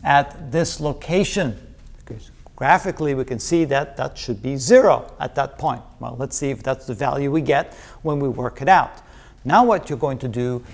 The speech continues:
is plug in the values for, uh, r and theta, so dy dx when r is equal to negative one and theta is equal to ninety degrees, which is pi over two. We'll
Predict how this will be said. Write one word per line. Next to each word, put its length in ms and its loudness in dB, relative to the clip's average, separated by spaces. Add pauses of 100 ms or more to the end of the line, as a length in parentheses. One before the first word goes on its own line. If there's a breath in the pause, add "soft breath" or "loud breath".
(140 loud breath)
is 160 -8
plug 380 2
in 400 2 (440 loud breath)
the 100 -10
values 400 2
for, 560 -4 (540 soft breath)
uh, 240 -6
r 180 6
and 220 -4
theta, 340 4
so 220 -6
dy 220 -4 (1300)
dx 640 0 (200 loud breath)
when 540 0 (160)
r 540 4
is 220 -4
equal 220 -2
to 280 -6
negative 460 -4
one 400 2 (280 loud breath)
and 300 -6
theta 480 0
is 220 -6
equal 260 -4
to 540 -8
ninety 380 -2
degrees, 500 -2
which 180 -10
is 140 -12
pi 220 -4
over 180 -4
two. 260 -6
We'll 200 -12